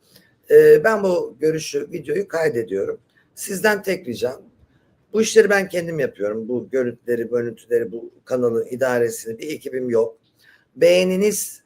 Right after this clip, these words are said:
ve aboneliğiniz de ücretsiz zaten bunlar. Beni daha fazla görmek isterseniz, hatta beni de geçin. YouTube gibi özgür bir platformu destekleyip bizler gibi dostların rahatça program yapmasını isterseniz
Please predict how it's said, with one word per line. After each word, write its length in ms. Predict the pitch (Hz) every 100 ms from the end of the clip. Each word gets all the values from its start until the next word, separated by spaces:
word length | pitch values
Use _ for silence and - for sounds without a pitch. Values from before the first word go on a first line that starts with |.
| _
ve 100 | 131
aboneliğiniz 880 | - 131 151 160 160 165 185 151 117
de 240 | 113 - _ _
ücretsiz 580 | 143 151 180 180 - 156
zaten 480 | 117 92 - 85 76
bunlar. 440 | 85 - - - _ _ _ _ _ _ -
Beni 180 | 220 220
daha 160 | 220
fazla 240 | 208 202 196
görmek 400 | 185 185 185 180
isterseniz, 760 | - 185 175 170 151 147 - - _
hatta 420 | 156 151 202 151
beni 220 | 135 160
de 80 | 196
geçin. 360 | 117 107 - - _ _ _
YouTube 420 | - 214 233 208 -
gibi 200 | 143 117
özgür 520 | - 143 135 202 214
bir 100 | 196
platformu 600 | 151 147 139 131 123 120
destekleyip 640 | 143 143 - 135 - 120 - _ _ _
bizler 340 | 139 123 190
gibi 240 | 226 196 156
dostların 520 | 151 - - 123 123
rahatça 440 | 165 214 - 165
program 420 | 127 120 104 104 101
yapmasını 480 | 87 - 87 -
isterseniz 680 | 95 - 85 82 - - -